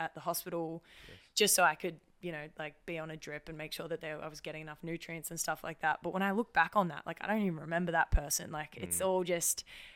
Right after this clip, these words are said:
Speaker 1: but I, I got better so fast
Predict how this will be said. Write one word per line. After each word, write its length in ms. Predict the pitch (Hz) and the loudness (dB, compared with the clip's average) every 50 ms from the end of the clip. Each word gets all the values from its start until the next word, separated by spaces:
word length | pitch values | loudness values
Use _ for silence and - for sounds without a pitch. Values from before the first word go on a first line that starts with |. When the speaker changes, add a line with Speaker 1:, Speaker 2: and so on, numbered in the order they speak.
| - - - - | -20 -18 2 8
Speaker 1:
but 160 | - 151 - - | 10 10 10 10
I, 200 | 165 196 180 - - | 8 6 6 4 0
I 120 | - 190 | 0 4
got 180 | 180 196 196 - | 6 6 6 8
better 180 | - 214 220 | 8 8 8
so 400 | 208 - - - - 175 180 196 | 8 8 8 8 10 10 8 8
fast 840 | 185 - - - - - 175 175 170 151 147 - - - - - - | 6 2 -2 0 6 8 10 12 10 10 8 6 4 4 4 4 2